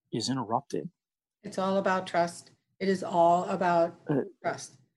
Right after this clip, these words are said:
Speaker 1: yeah.
Speaker 2: Just when we're infants, we can't trust ourselves. We don't really know what that is, nor do we have the capability of,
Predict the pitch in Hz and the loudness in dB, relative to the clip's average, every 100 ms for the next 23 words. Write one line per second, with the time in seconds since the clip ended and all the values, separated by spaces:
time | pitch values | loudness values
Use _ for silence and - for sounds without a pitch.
0 | _ _ _ - 123 117 113 - - - | _ _ _ -6 -4 -4 -6 -10 -8 -8
1 | - - _ _ - 208 226 208 196 220 | -10 -18 _ _ -2 4 6 6 4 6
2 | 269 311 262 208 202 - 233 226 - 214 | 6 8 8 6 -2 2 2 2 2 0
3 | - - - - - 190 180 262 254 185 | 0 -10 -20 -20 -12 -8 0 6 6 4
4 | 196 190 202 208 202 196 190 185 185 185 | 2 4 4 6 6 4 2 2 2 2
5 | 190 190 190 196 220 202 185 180 175 175 | 2 0 0 4 4 2 0 0 2 0
6 | 170 170 170 175 175 175 180 170 170 165 | 0 -4 -4 -6 -4 -4 -2 0 0 0
7 | - 170 | -2 -4